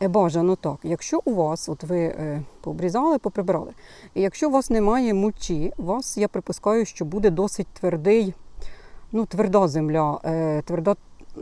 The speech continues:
з тої точки зору, ну, підсохла, та? Чи забита, там все ж таки дощі йдуть, десь там, можливо, кудись стікає, застоюється і так далі. Або навіть не застоюється, все одно, якщо воно йде, йде, йде, е,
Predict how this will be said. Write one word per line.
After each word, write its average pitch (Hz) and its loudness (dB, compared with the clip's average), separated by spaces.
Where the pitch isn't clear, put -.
з 175 -8
тої 185 0
точки 202 -4
зору, 233 4
ну, 202 4
підсохла, 180 0
та? 208 0
Чи 180 0
забита, 180 2
там 151 -6
все - -6
ж - -12
таки 160 -8
дощі 165 -4
йдуть, 226 0
десь 160 -4
там, 156 -4
можливо, 156 -4
кудись 175 -4
стікає, 220 0
застоюється 220 0
і 156 -4
так 160 -4
далі. 226 2
Або 185 0
навіть 202 4
не 185 4
застоюється, 175 -2
все - -4
одно, 196 4
якщо 180 -2
воно 170 0
йде, 170 0
йде, 170 0
йде, 180 4
е, 190 4